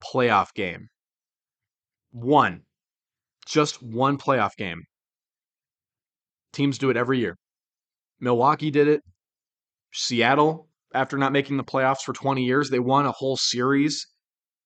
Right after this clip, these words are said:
beating Cleveland. Excuse me, no, that was, they beat Toronto. They didn't even do it in front of their home fans. They won a best two out of three series against the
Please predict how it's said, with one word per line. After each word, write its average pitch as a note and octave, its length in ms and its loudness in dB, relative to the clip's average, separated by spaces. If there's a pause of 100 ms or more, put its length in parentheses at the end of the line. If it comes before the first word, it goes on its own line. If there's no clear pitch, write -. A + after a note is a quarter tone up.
(140)
beating C3 260 2
Cleveland. C3+ 580 -2 (280)
Excuse A2 380 -6
me, F#2+ 80 -6
no, F#2+ 160 -6
that F#2+ 80 -6
was, G2 180 -8
they G#2 120 -6
beat G#2+ 180 -8
Toronto. F#2+ 420 -8 (1300)
They G3+ 120 -4
didn't A#3 160 -2
even G3 160 4
do E3+ 100 8
it F#3+ 80 8
in D#3+ 60 0
front E3+ 140 0
of D#3 40 0
their D3 160 4
home E3 240 2
fans. D#3 840 -2 (500)
They D3 100 6
won C#3 180 4
a C3+ 60 0
best C3 300 0
two C3 180 0
out A#2+ 100 0
of A2+ 80 -14
three A#2+ 160 -6
series A2 460 -6
against G2+ 420 -8
the F#2+ 300 -6